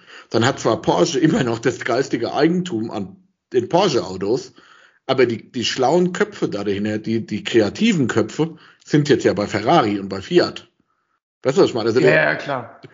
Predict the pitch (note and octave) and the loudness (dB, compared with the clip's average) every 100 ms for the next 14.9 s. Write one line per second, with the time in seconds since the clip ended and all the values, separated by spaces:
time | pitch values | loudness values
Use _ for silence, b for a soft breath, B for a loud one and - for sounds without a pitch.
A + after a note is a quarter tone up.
0 | _ B2 D#3 D3+ C3 D3 B2+ - D3 C#3+ | _ -2 0 0 0 0 0 -4 0 4
1 | E3 D#3+ D3+ D#3 C3+ C3 C#3 E3 - - | 6 4 0 -2 -2 -2 -4 -6 -8 -8
2 | C#3 B2+ G3 B3+ B2 A2+ A2 A#2 A2 G#2+ | -4 -2 0 -2 -2 0 2 4 2 2
3 | A2 G#2 G#2+ C#3 A#2 B B B C#3+ B2+ | -4 -2 0 0 -4 B B B 0 4
4 | A#2+ D3 E3 C3 A2 A#2 C#3+ - - C#3 | 6 4 0 -2 2 0 0 -12 -6 -6
5 | C#3 C3+ B2+ B2+ C3 A#2+ C#3 C3+ - D3 | 0 0 2 -2 -4 -2 0 0 -2 -4
6 | - C#3+ C3 A2+ D#3+ G#3 B2 - F2+ G2 | 0 4 4 4 0 2 0 -2 -4 -4
7 | G2 F#2+ - _ b b A2+ A2 A2 - | -6 -6 -12 _ b b -10 -10 -10 -10
8 | - - B2+ D#3 G#3+ G#3+ G#3 G3 C3+ A#2+ | -8 -6 0 4 4 2 0 0 2 0
9 | B2+ A#2+ A2+ A2 A#2 A#2 A#2+ A#2 G#2+ G2+ | 2 2 2 2 0 -2 2 0 2 0
10 | B2 C#3 C#3+ B2+ A2+ G#2+ C3+ F3 E3 - | 0 0 0 2 2 4 4 4 2 0
11 | - A#2+ A#2+ A2+ B2 B2+ A#2+ B2 B2 A2+ | 0 2 2 4 4 4 2 2 2 2
12 | A#2+ A#2+ B2 A#2+ A#2 C3 C3 - E3 C3+ | 2 2 0 0 0 0 2 2 2 0
13 | - - E3 E3 C#3 A#2 A2+ C3 A3+ F2+ | -2 0 0 2 2 4 2 0 0 -2
14 | E2+ G2+ G2+ G2+ F#2 F#2 F#2+ F#2+ | -4 -4 -4 -4 -4 -2 -2 -2